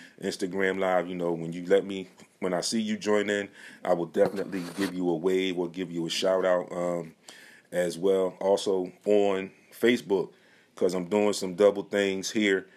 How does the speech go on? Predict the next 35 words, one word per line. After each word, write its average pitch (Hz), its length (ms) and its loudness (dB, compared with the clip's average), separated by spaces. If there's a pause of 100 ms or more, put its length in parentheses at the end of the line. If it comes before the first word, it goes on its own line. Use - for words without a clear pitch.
(340)
I'm 90 120 -6
doing 98 180 0
some 92 140 -8
simultaneous 92 720 -2
here. 92 160 2
When 87 160 -4
you 98 80 -6
get 104 200 0
on 101 560 0
Insta-, 104 400 -2
man, 92 160 -2
when 95 40 -4
you 95 80 -10
get 113 120 0
on 110 120 0
the 104 60 -2
Facebook, 104 520 -2 (360)
make 95 160 -2
sure 117 140 0
you 107 160 -2
let 104 180 4
me 98 80 -6
know 101 180 -2
who 104 120 0
you 98 220 0
are 98 160 4
when 90 140 -6
you 90 100 -6
comment 90 400 -2
so 87 160 -2
I 85 80 2
can 85 160 -8
acknowledge 85 500 -4
you, 85 300 -6
um, 78 320 -10